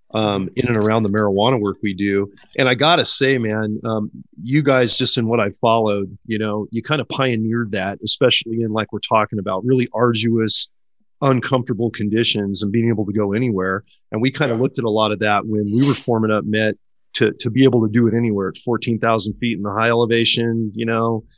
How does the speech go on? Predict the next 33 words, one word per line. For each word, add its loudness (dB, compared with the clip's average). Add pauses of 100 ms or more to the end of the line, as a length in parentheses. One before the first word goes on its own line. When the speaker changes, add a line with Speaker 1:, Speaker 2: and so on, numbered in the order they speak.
(300)
Speaker 1:
we 2
don't 2
really 4
have 0
swamps -2
per -2
se, 2
but 0
we -2
got -2
the -4
Delta, 0 (480)
and 0
it's, -2 (100)
it's, -2
it's -2
pretty 0
mucky 0
and 0
it's -4
pretty -2
nasty -2
with -2
some -4
threats. -2
We -4
don't -2
have 0
<laughs> -
gators 0
and 2
moccasins, -2
fortunately, -2